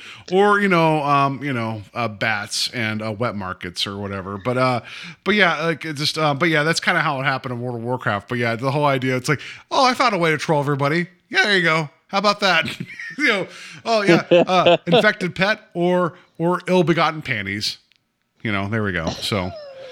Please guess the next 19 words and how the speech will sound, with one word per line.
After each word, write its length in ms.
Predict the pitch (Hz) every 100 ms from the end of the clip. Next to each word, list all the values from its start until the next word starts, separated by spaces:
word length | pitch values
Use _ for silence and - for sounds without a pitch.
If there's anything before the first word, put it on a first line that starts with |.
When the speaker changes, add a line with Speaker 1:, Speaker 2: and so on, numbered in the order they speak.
| 139 -
Speaker 2:
uh, 440 | - - - 135 110
I 140 | -
thought 180 | 135 143
you'd 100 | 135
appreciate 420 | 131 135 131 127
that 120 | 123 120
story. 340 | - 123 123
I 140 | 123
hope, 240 | 156 196 180
I 120 | 160
hope 200 | 160 190
From 380 | - - 165 147
Software 480 | - 131 131 135 120
patches 440 | 139 123 123 113
in 360 | 113 113 113 113
a, 220 | 107 104
um, 380 | 101 98 95 98
you 80 | 117
know, 240 | 95 92